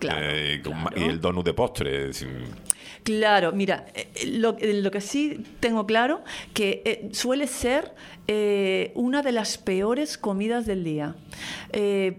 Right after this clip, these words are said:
Speaker 1: porque, y con diferencia, ¿eh? Porque aparecen esos bocadillos que tú
Speaker 2: <laughs>
Speaker 1: dices,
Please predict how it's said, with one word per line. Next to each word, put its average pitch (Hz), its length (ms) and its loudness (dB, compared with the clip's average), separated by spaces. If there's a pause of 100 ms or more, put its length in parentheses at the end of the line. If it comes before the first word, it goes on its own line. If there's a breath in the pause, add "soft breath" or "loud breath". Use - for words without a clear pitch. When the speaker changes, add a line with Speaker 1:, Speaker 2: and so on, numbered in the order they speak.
Speaker 1:
porque, 202 520 -2
y 185 220 0
con 180 160 0
diferencia, 180 640 0
¿eh? 269 100 -6 (220 loud breath)
Porque 175 260 -2
aparecen 160 520 -2
esos 156 220 -4
bocadillos 156 600 -4
que 165 180 -6
tú 160 260 -6
Speaker 2:
<laughs> - 60 -4
Speaker 1:
dices, 247 560 0